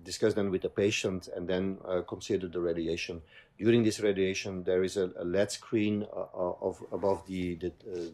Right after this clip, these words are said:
the pregnant, uh, uterus. Um, so that means that there is no direct, uh, fetal exposure. But we have to make, we have to realize that there will be always some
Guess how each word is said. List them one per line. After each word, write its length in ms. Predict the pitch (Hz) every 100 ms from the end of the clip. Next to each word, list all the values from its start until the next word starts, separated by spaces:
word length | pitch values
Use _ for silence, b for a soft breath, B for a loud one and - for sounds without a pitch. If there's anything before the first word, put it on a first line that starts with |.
| 80
the 60 |
pregnant, 400 | 78 101 92 90 - 104
uh, 60 | 85
uterus. 580 | 90 104 - 113 - B B B B -
Um, 600 | 87 87 90 90 87 90 -
so 200 | - 98
that 160 | 90 92
means 140 | 90
that 100 | 92
there 80 | 87
is 100 | 87
no 140 | 92
direct, 680 | 87 87 95 110 110 - - -
uh, 160 | 101 92
fetal 320 | - 104 98
exposure. 600 | 92 - 98 98 117 - B B B
But 140 | 113
we 80 | 127
have 140 | 131 131
to 80 | 113
make, 320 | 107 - -
we 340 | - 107 101 101
have 100 | 104
to 80 | 101
realize 480 | 113 135 95 85 92
that 140 | 98
there 120 | 98
will 140 | 92 95
be 140 | 101
always 520 | 101 107 - 107 98
some 200 | - 98